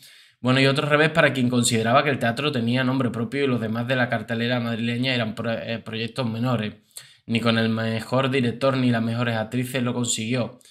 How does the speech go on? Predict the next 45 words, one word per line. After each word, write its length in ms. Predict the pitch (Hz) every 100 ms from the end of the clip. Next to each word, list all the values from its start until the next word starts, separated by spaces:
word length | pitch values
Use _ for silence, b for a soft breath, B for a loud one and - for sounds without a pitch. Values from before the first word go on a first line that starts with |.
| b b
Paz 140 | 113 110
Padilla 380 | 110 120 135 127
no 140 | 127
ha 40 |
necesitado 540 | 135 123 - 120 123 123
tanto 300 | 127 117 117
nombre 240 | 127 117
importante 480 | 117 113 110 117 113
a 40 |
su 120 | 117 151
lado, 260 | 120 135
la 80 | 127
grandeza 480 | 113 110 117 123 120
del 160 | 117
humor 220 | 113 117 113
de 60 |
mi 120 | 127
vida 240 | 143 123 131
son 260 | 120 110
Paz 360 | 110 139 - -
y 80 | 139
Juan. 440 | 135 123 104 98 - _ _ _ _ _ _ _ _ _ _ - B B B B
Bueno, 180 | 113 110
Paz 140 | 113
Padilla 280 | 117 113 139
se 120 | 135
tuvo 240 | 117 131 127
que 80 | 117
ir 140 | 120
de 80 | 113
Sálvame 380 | 117 127 135 131
después 280 | 120 113
de 60 | 110
trece 260 | 120 127 135
años, 380 | 123 139 151 147
Paz 340 | 123 127 -
lo 160 | 127 139
vaticinó 720 | 143 120 156 127 123 139 -
y 120 | - -
se 100 | 120
hizo 240 | 143 123
realidad, 500 | 131 139 135 135 -
la 280 | - 117 113
profecía 480 | 110 113 117 135 147
cumplida. 520 | 139 127 156 107 -